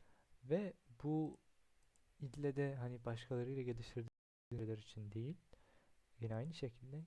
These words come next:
kendi geliştirdiğiniz projeleri birkaç ay sonra, birkaç sene sonra tekrardan oturup baktığınızda,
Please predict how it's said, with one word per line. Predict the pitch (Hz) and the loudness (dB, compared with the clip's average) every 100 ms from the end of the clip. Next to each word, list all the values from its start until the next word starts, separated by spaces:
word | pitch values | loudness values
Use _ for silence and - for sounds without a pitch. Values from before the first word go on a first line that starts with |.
| - | -8
kendi | - 107 117 143 | -2 0 0 -2
geliştirdiğiniz | 127 123 127 - 123 120 127 131 165 - - | -2 -2 -6 0 0 2 -2 -2 -4 -6 -4
projeleri | 127 123 123 110 113 135 - 120 | -2 0 2 2 0 -4 -4 -4
birkaç | 117 143 139 | -2 -2 -2
ay | 117 117 | -2 -2
sonra, | - 117 107 | -4 -4 -2
birkaç | 110 110 143 143 | -4 -4 -4 -4
sene | - 120 117 | -2 -2 -2
sonra | - 127 120 107 - - - - | -2 -4 -4 -6 -8 -18 -20 0
tekrardan | 139 135 131 120 120 | 2 4 4 4 2
oturup | 120 - 120 - | -2 -2 -4 0
baktığınızda, | 110 - - 143 160 165 - | 0 0 0 2 4 2 -2